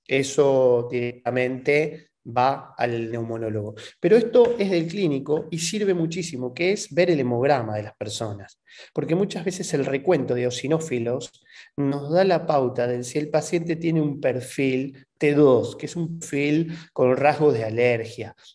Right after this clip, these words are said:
Es un perfil que puede tener I G E alta y que tiene eosinofilia periférica. Esos son los que cursan con rinitis, con dermatitis atópica, con esofagitis eosinofílica, e-, etcétera.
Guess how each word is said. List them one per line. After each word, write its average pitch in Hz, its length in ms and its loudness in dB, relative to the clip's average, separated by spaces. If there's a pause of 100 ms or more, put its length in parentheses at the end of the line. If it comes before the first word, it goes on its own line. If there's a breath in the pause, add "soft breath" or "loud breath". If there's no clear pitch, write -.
Es 143 160 -4
un 143 100 -2
perfil 139 420 -2
que 131 120 -2
puede 123 260 -2
tener 120 300 -2
I 123 80 -4
G - 160 -16
E 117 280 -2
alta 139 520 2 (280 loud breath)
y 127 120 -2
que 127 100 0
tiene 135 640 -2
eosinofilia 123 1040 0
periférica. 110 760 -8 (220 loud breath)
Esos 147 280 -2
son 127 200 0
los 127 100 -2
que 123 160 -6
cursan 127 380 -6
con 110 180 -6
rinitis, 123 600 -2
con 110 180 -6
dermatitis 110 600 -8
atópica, 117 760 -2
con 120 160 -2
esofagitis 120 1120 -6
eosinofílica, 117 1300 -2
e-, 117 300 -4
etcétera. - 500 -4